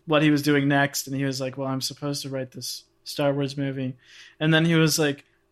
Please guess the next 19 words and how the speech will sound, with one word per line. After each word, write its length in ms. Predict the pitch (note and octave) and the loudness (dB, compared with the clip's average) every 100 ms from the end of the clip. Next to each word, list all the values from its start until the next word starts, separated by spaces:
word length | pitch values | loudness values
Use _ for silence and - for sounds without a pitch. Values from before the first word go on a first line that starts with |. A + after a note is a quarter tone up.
| _ | _
"Oh, 260 | E3+ A3 G3 | 4 6 6
hey, 400 | F#3 G3+ F#3+ C#3 | 4 6 6 4
I 140 | C3+ | 2
think 320 | C#3+ B3 A#3+ | 2 2 2
you'd 160 | C#4 A3 | 0 0
be 120 | F3+ | 0
great. 440 | D3 D3+ D3+ B2+ - | 2 4 4 4 -2
Have 140 | C#3+ | 2
you 80 | E3 | 2
ever 160 | F#3 E3+ | 4 2
wanted 240 | F3 F3+ | 0 0
to 60 | E3+ | 0
be 160 | E3+ | 0
in 120 | E3 F3 | 0 0
a 40 | |
Star 300 | F3 D3+ E3+ | 0 0 0
Wars 260 | G#3 A3 G#3+ | 0 -2 -2
movie?" 440 | A3+ A#3+ C4 | -4 -4 -6
<laughs> 40 | C4 | -8